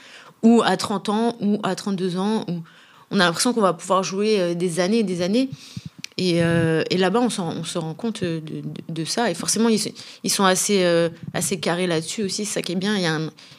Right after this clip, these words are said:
il y a assez encadré, quoi. Et donc, euh, on a la, on avait la chance d'avoir des profs qui venaient le soir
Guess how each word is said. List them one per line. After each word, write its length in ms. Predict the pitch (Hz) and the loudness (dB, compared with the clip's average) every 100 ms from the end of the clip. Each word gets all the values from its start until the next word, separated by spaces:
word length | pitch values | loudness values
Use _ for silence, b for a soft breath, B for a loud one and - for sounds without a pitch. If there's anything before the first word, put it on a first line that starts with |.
| B | B
il 60 | 170 | 0
y 40 | |
a 80 | 160 | 0
assez 180 | 160 - | 2 0
encadré, 480 | 180 196 170 214 | 2 0 2 2
quoi. 240 | 233 175 151 _ _ _ _ _ _ _ - 180 | 2 -2 -4 _ _ _ _ _ _ _ -14 -6
Et 100 | 165 | -4
donc, 280 | 165 165 | -4 -2
euh, 100 | 165 160 | 0 0
on 60 | |
a 80 | 160 | 0
la, 120 | 156 - | -2 -2
on 80 | 170 | -2
avait 160 | 156 | 0
la 80 | 156 | 0
chance 200 | 160 196 | 0 -4
d'avoir 200 | 165 160 | -4 -4
des 100 | 156 | -4
profs 260 | 151 165 165 | -8 -10 -8
qui 140 | - | -8
venaient 240 | 160 160 156 | -6 -4 -4
le 100 | 147 | -4
soir 420 | - 202 202 190 | 0 2 0 -4